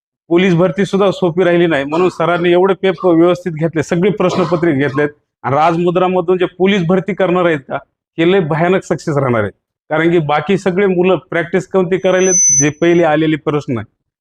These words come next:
त्याच्यावर करलेत. मग ते येणाऱ्या काळामध्ये राजमुद्रा अकॅडमीचेच मुलं हे सक्सेस राहणार आहेत पोलीस भरतीमध्ये. बघा तुम्ही आणखी ट्राय करून येणाऱ्या ह्याला. आता पोलीस भरती आता लगेचच्या लगेच आहे. आणि मी तर एवढ्या परीक्षा देतो मी प्रत्येक फॉर्म, कारण की मा-, एक सर्व्हिसमॅनला, माजी सैनिकाला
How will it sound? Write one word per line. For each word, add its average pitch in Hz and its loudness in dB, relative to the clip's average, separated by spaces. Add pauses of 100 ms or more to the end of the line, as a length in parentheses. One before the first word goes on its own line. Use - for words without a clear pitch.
(120)
त्याच्यावर 180 0
करलेत. 160 -2
मग 147 -2
ते 147 2
येणाऱ्या 175 2
काळामध्ये 165 -2
राजमुद्रा 151 -2
अकॅडमीचेच 160 -2
मुलं 170 2 (600)
हे 147 -6
सक्सेस 175 0
राहणार 160 2
आहेत 139 2 (100)
पोलीस 143 -2
भरतीमध्ये. 123 0
बघा 139 2
तुम्ही 143 -2
आणखी 131 -2
ट्राय 127 -2
करून 117 -2
येणाऱ्या 127 0
ह्याला. 123 0
आता 117 -4
पोलीस 139 -2
भरती 139 0
आता 135 0 (360)
लगेचच्या 139 -2
लगेच 135 0
आहे. 90 -14 (640)
आणि 123 0
मी 175 2
तर 185 0 (200)
एवढ्या 165 2
परीक्षा 202 0
देतो 190 -2
मी 185 0
प्रत्येक 190 -2
फॉर्म, 165 0
कारण 156 0
की 165 0
मा-, 156 2
एक 156 0
सर्व्हिसमॅनला, 175 0
माजी 156 0
सैनिकाला 160 0